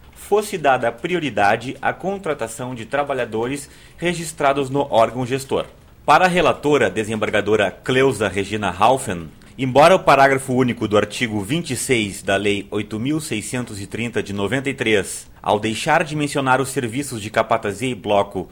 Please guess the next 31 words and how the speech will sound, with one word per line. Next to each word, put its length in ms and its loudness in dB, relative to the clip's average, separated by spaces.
dentre 400 0
aqueles 380 -4
que 120 -16
devem 320 -2
ser 220 -4
contratados 760 -2
aproveitando 680 -4
trabalhadores 720 -2
registrados 640 -4
no 120 -8
órgão 300 -2
gestor, 480 -2
possa 300 6
dar 160 4
margem 360 4
ao 60 -2
entendimento 600 -4
de 140 -8
que 180 -12
é 120 4
possível 640 -6
a 220 2
admissão 500 -4
de 100 -6
trabalhadores 600 -2
para 240 0
essas 360 -4
funções 520 -8
independente 720 -2
de 120 -6
registro, 720 -6